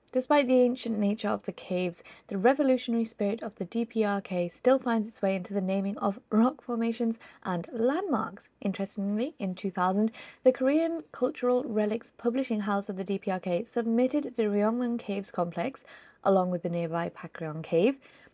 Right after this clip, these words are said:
for consideration to be included on unesco's World Heritage List for natural sites, but the application was not accepted. Next up, let's go to a waterfall,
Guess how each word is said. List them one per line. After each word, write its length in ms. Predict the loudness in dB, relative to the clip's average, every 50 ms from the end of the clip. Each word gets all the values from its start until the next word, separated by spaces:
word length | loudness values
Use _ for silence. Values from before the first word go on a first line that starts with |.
| _ _ _ _ _
for 200 | 2 4 4 4
consideration 600 | 4 2 0 4 4 6 6 6 4 4 2 0
to 60 | 0 2
be 140 | 2 2 2
included 460 | 2 -2 -2 -2 -2 0 0 -2 -2
on 220 | -2 -2 -2 -2
unesco's 720 | -2 -2 0 2 2 2 2 0 -4 -4 -2 -2 -2 -2 -4 -6
World 380 | -4 -2 0 0 0 -2 -4 -6
Heritage 540 | -4 -2 0 0 0 2 0 -2 -2 0
List 340 | 0 0 0 0 -2 -8 -16 -14
for 240 | -6 -2 -2 0 0
natural 420 | 0 0 0 0 0 -2 -4 -4 -2
sites, 320 | -2 -2 -2 -4 -4 -8 -14 -20 -20 -20 -20 -20 _ _ _ _ _ _
but 340 | -4 -4 -4 -4 -8 -12 -20 _ _ -4 0
the 80 | 0
application 540 | 0 0 -2 -6 -6 -6 -6 -6 -6 -8 -6 -6
was 300 | -4 -4 -4 -4 -4 -6
not 380 | -6 -6 -4 -4 -6 -8 -10 -10
accepted. 580 | -10 -10 -6 -2 0 0 0 0 -2 -6 -6 -10 _ _ _ _ _ _ _
Next 520 | -4 -2 0 2 0 0 -2 -6 -12 -12 -14 _ 0
up, 300 | 2 2 2 2 -2 _ _
let's 340 | 2 4 4 4 2 0 -2
go 300 | 0 4 6 6 6 4
to 500 | 2 -2 -6 -2 2 2 4 4 2 2
a 200 | 2 2 2 2
waterfall, 760 | 2 0 -2 -2 0 2 4 4 4 2 0 -2 -6 -12 -12